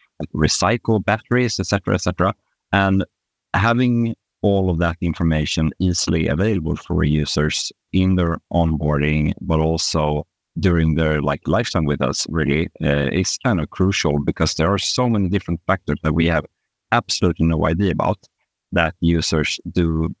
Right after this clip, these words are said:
put a lot of emphasis on for their own usage of our product. But I think what we faced a few years back was that we basically, we had, like, one standard product,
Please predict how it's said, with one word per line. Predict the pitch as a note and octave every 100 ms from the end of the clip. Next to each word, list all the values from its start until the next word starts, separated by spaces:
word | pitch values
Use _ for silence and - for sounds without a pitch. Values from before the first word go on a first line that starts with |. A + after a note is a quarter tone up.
| -
put | F2+ -
a | D#2
lot | D2+
of | -
emphasis | G2 F2+ - -
on | D2 C#2+
for | D#2
their | D2+ D#2+
own | D#2+ D#2+ E2 -
usage | E2 F#2+ - D2
of | D2+
our | D#2 D#2+
product. | A#2+ A#2+ D2+ - _ _ _ _ _
But | G2+ -
I | -
think | G2+ A#2+ - _ _
what | G2+ G#2 -
we | G2 A#2 C#3 C3+ C3+ - _ _ _ _
faced | - F2 E2+ - - _ -
a |
few | F2+ G2 F2+
years | E2+ E2 D#2
back | - D2 -
was | D#2+
that | E2+ D#2
we | F#2+ F2+
basically, | G2+ G#2 E2+
we | D#2+ F#2+
had, | G2+
like, | D#2 -
one | F#2 F2
standard | D#2 - E2+ D#2 -
product, | F2+ E2 -